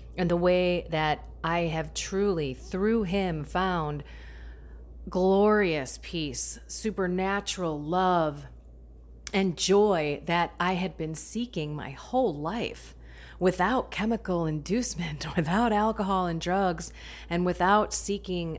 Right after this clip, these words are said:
all this stuff in my life, materialism, if you will." Here is my reality reflection for today. Decisions.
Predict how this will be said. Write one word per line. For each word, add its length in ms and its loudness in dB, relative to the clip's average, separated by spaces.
all 360 2
this 380 -4
stuff 800 0
in 140 -6
my 180 -4
life, 500 -6
materialism, 760 -8
if 160 -12
you 80 -10
will." 340 -8
Here 540 2
is 160 -4
my 160 2
reality 580 0
reflection 720 -4
for 180 -6
today. 520 -2
Decisions. 880 -2